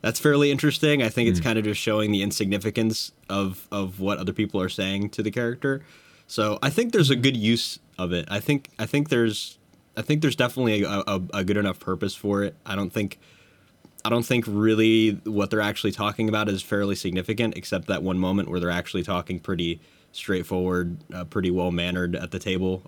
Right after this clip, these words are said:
Speaker 1: um, when they're just like, "Do you believe in ghosts?" <laughs> And I think that was a little bit on the nose, a little bit ridiculous, but yeah, I'm, I'm a fan of it.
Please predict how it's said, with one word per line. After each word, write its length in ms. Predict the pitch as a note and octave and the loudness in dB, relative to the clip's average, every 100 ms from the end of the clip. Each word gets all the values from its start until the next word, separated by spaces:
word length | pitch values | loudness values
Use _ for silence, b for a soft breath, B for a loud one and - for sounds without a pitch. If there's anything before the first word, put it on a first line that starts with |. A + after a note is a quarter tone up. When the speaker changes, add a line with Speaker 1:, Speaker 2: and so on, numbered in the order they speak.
| - | -8
Speaker 1:
um, 220 | F2 E2+ | -6 -4
when 100 | E2+ | -4
they're 80 | E2+ | -6
just 100 | E2+ | -6
like, 140 | E2 | 0
"Do 80 | F#3+ | 2
you 100 | B3+ | 6
believe 280 | G3 E3+ C3+ | 10 10 10
in 80 | A#2 | 6
ghosts?" 460 | A2 G#2+ - - B B | 4 2 -2 -10 B B
<laughs> 160 | B B | B B
And 120 | B2 - | 4 6
I 120 | D#3 | 6
think 180 | E3 C3 | 6 6
that 160 | C3 | 6
was 160 | B2+ A#2+ | 6 6
a 40 | |
little 180 | A#2 A#2 | 6 6
bit 180 | A2+ A2 | 4 4
on 140 | G#2+ | 4
the 60 | G#2 | 4
nose, 380 | G#2 G2+ G2+ G2+ | 4 2 0 0
a 40 | |
little 140 | G2+ G2 | 0 0
bit 100 | E2+ | 0
ridiculous, 500 | F#2 F2+ F#2 F2 - | -2 -2 -2 -2 -4
but 280 | F#2 F#2 - B B B B B | -4 -4 -6 B B B B B
yeah, 260 | G#2 F2 D#2+ | 0 2 0
I'm, 200 | A2+ C3+ | 0 2
I'm 140 | B2 | 2
a 40 | C3+ | 2
fan 240 | A2+ G2 | 2 -2
of 80 | F2+ | -2
it. 140 | F2+ | -6